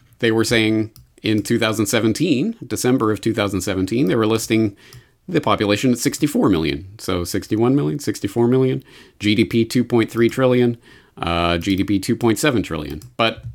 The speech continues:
by twenty twenty-five, guys, it's gonna be fourteen million and a hundred sixty-seven billion. Trust us. Um, you can continue drilling down on specific. For example, U S of A, Friday, December nineteenth, two thousand eight,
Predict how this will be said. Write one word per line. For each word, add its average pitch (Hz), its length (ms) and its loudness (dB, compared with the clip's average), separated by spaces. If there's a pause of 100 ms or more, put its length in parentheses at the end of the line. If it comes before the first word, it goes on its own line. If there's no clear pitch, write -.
by 87 180 0
twenty 135 300 -2
twenty-five, 113 760 -2
guys, 110 300 -2
it's 101 100 -6
gonna 175 160 0
be 117 100 2
fourteen 185 540 -2
million 85 320 0
and 95 100 2
a 107 60 -2
hundred 170 320 0
sixty-seven 143 640 0
billion. 110 380 -2 (140)
Trust - 360 -4
us. - 260 -12 (600)
Um, 107 580 2 (100)
you 139 160 2
can 139 220 0
continue 135 560 0 (120)
drilling 98 360 2
down 90 240 0
on 92 100 2
specific. - 680 -6
For 107 200 -2
example, 104 500 0
U 120 260 0
S 127 120 0
of 127 120 0
A, 101 380 0 (400)
Friday, 117 320 2
December 110 440 0 (120)
nineteenth, 107 520 0
two 110 140 -2
thousand 95 400 -2
eight, - 320 -2